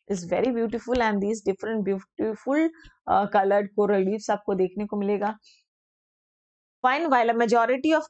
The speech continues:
coral reefs are found in the tropical, majority आपको कहाँ मिल जाएगा? Tropical and subtropical water। There are also deep water co-, corals in colder region।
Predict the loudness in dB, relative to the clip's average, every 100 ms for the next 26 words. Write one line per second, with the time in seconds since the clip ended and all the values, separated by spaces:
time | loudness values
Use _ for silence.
0 | 2 2 2 2 0 2 0 2 2 2
1 | 0 0 0 0 0 -4 0 0 0 -6
2 | _ _ _ -2 2 2 2 0 0 0
3 | 2 2 2 0 2 0 0 0 -2 -2
4 | 0 0 0 -2 -2 -2 -2 0 0 2
5 | 2 2 2 0 -2 _ _ _ _ _
6 | _ 0 2 4 2 2 -2 -2 -2 0
7 | 0 0 -2 -4 0 0 0 -14 _ _
8 | 0 2 2 0 -4 -4 0 2 2 2
9 | 0 -4 -8